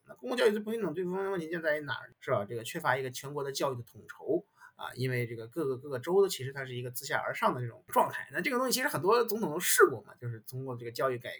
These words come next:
革。因为其实最大的问题就是说，你这个每个州它的情况都不一样，每个县它的情况都不一样，每个镇它的情况都不一样。那它这个东西就导致了说每个镇，每个镇都有自己的一套班子。那它这个区别在于说，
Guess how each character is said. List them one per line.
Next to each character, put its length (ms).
革。 120
因 100
为 60
其 160
实 100
最 100
大 120
的 80
问 100
题 80
就 100
是 120
说， 160
你 180
这 140
个 180
每 160
个 80
州 180
它 60
的 140
情 180
况 160
都 80
不 160
一 120
样， 180
每 100
个 100
县 240
它 80
的 80
情 200
况 160
都 80
不 100
一 140
样， 160
每 80
个 80
镇 120
它 80
的 120
情 160
况 180
都 60
不 120
一 160
样。 140
那 100
它 180
这 80
个 80
东 140
西 60
就 80
导 200
致 80
了 140
说 120
每 200
个 80
镇， 200
每 140
个 60
镇 180
都 60
有 100
自 80
己 60
的 80
一 40
套 200
班 240
子。 120
那 80
它 140
这 140
个 60
区 180
别 180
在 140
于 120
说， 240